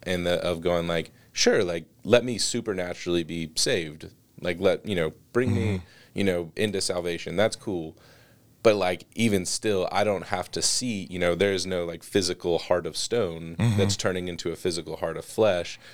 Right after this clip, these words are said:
Speaker 1: It's like, "Oh, cool. Like, let me keep this in the metaphorical, and that's fine with me."
Speaker 2: Yeah.
Speaker 1: But then when I'm actually practicing, it's like, Cool, the spiritual gifts, teaching. Are you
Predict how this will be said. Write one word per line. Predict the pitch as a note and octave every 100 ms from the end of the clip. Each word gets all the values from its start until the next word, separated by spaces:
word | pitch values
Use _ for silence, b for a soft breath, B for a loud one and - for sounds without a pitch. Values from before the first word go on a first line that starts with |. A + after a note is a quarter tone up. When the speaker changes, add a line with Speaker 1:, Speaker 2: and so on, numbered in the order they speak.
| B
Speaker 1:
It's | - F#2
like, | F2 E2 - - -
"Oh, | C#3+
cool. | - D#3+ A2+
Like, | G2 F#2+ F2+
let | A2
me | A#2+
keep | - A#2
this | G2+ G2
in | F2
the | F2
metaphorical, | F2 E2 - F2+ F2 B2 B2+ C3 B B B B B
and | - G2
that's | F2+ -
fine | F2 F2 F#2+
with | G#2
me." | A#2+ B2+ C3
Speaker 2:
Yeah. | F#2+ F2 B B B -
Speaker 1:
But | F#2 G2
then | G#2 G2 F#2 F2+ F2+ -
when | - G2 F#2+
I'm | F2+
actually | F2+ F2 - E2+
practicing, | - A#2 B2 F#2+ - F2
it's | E2+ E2
like, | F2 E2 -
Cool, | A#2+ F#2+
the | F2
spiritual | - A2+ G#2 G2
gifts, | G#2+ - - b b _ -
teaching. | - A#2+ - E2+ D#2+ - _ - _ - _ _
Are | -
you | G2 F#2+ E2+